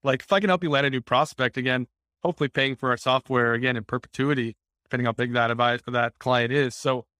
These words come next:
uh, yeah, I'd usually ask the question of, you know, "What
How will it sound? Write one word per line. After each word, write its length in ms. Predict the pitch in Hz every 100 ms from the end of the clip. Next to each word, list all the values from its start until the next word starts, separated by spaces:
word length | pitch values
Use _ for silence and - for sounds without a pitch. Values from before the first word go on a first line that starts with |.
| _ _ -
uh, 180 | 139 139
yeah, 220 | 170 147
I'd 200 | 117 -
usually 340 | 139 147 135 139
ask 200 | 131 -
the 40 |
question 320 | 139 135 -
of, 200 | 131 123 _ _
you 80 | 135
know, 60 |
"What 280 | 123 123 131